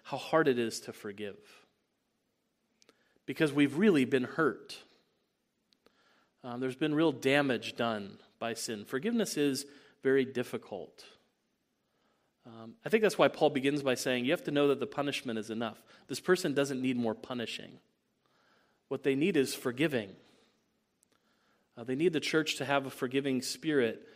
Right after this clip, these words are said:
towards that person. Um, forgiveness is hard,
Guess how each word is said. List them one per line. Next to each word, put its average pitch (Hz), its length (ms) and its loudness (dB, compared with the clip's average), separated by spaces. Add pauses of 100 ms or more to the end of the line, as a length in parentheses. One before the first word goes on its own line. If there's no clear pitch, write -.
(200)
towards 120 320 -2
that 110 260 -4
person. - 500 -10 (1300)
Um, 117 300 -20
forgiveness 202 560 2
is 143 220 2
hard, 135 720 0